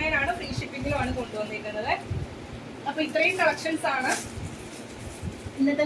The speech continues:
വീഡിയോയിൽ നമ്മൾ അവൈലബിൾ ആക്കിയിരിക്കുന്നത്. ഒരുപാട് കളക്ഷൻസ് വരുന്നുണ്ട്. എല്ലാം തന്നെ പ്രീമിയം ക്വാളിറ്റി ആണ്. നിങ്ങൾക്ക് ആ ഒരു സ്റ്റിക്കർ ഒക്കെ നോക്കിയാൽ മനസ്സിലാവും. ക്വാളിറ്റി കയ്യിൽ കിട്ടുമ്പോൾ മനസ്സിലാവും നമ്മളിങ്ങനെ പറയുന്നത് എന്താണെന്നുള്ളത്. അപ്പോൾ പർച്ചേസ് ചെയ്യാൻ പറ്റുന്നവരൊക്കെ തന്നെ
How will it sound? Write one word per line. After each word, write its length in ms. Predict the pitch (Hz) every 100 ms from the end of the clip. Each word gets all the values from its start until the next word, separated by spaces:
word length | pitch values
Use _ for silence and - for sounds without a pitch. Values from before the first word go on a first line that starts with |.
| 294
വീഡിയോയിൽ 260 | 277 285 311
നമ്മൾ 140 | 269 262
അവൈലബിൾ 360 | 240 240 254 277 240
ആക്കിയിരിക്കുന്നത്. 540 | 240 240 240 233 254 - - - -
ഒരുപാട് 360 | 262 269 277 320 294
കളക്ഷൻസ് 480 | 269 - 285 - 311
വരുന്നുണ്ട്. 320 | 262 247 254 240
എല്ലാം 260 | 269 339 349
തന്നെ 160 | 311 311 285
പ്രീമിയം 300 | 262 254 277
ക്വാളിറ്റി 340 | 277 240 247 -
ആണ്. 80 | 240
നിങ്ങൾക്ക് 260 | 247 247 254 247
ആ 20 | 247
ഒരു 100 | 240
സ്റ്റിക്കർ 320 | - - 254 254
ഒക്കെ 120 | 277 269
നോക്കിയാൽ 280 | 226 262 254
മനസ്സിലാവും. 420 | 220 - 233 233 - - -
ക്വാളിറ്റി 420 | 277 254 254 262 302
കയ്യിൽ 240 | 262 262 320
കിട്ടുമ്പോൾ 360 | 302 254 285 339
മനസ്സിലാവും 420 | 311 254 269 247 247
നമ്മളിങ്ങനെ 360 | 233 226 240 262
പറയുന്നത് 360 | 247 240 254 277
എന്താണെന്നുള്ളത്. 560 | 240 240 226 220 208 294 - - -
അപ്പോൾ 160 | 277 269
പർച്ചേസ് 340 | 247 - 285
ചെയ്യാൻ 160 | 339 320
പറ്റുന്നവരൊക്കെ 540 | 294 262 277 285 277 285
തന്നെ 160 | 302 339